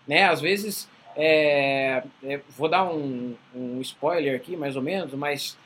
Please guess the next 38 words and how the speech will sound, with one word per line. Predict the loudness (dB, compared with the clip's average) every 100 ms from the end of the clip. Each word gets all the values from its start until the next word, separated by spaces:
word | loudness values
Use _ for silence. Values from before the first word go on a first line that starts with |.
| -20 _ _ -4
é, | 0 2 2 0
um | -2 -2
dos | 0
gatilhos | 0 0 0
que | -2
a |
gente | -4 -2
vai | -2
falar | 2 4 4
aqui | 0
mais | -10 -6
pra | -4
frente, | -2 -2 -2 -4
né, | 0 0 0 2
tende | 4 4 0 2 4
a | 4
também | 2 -4 -2 -2 -2 -4 -2
a | -2
conectar | -2 -4 -2 0 0
as | 0
pessoas, | -4 -6 2 4 4 0
né? | -4
Então, | -4
por | -4
exemplo, | -2 0 0 -4 -6 -18 -6
eu | -2
tô | 2
contando | 2 2 4
uma | 2
história | 6 6 6
que | 4 4
outra | 4 4 0
pessoa | 2 0 2 4 4
também | 0 0 2 4
já | 2
passou | 4 2 2 2 2 2
por | 0 0
aquilo, | 0 -4 -2 -2 -4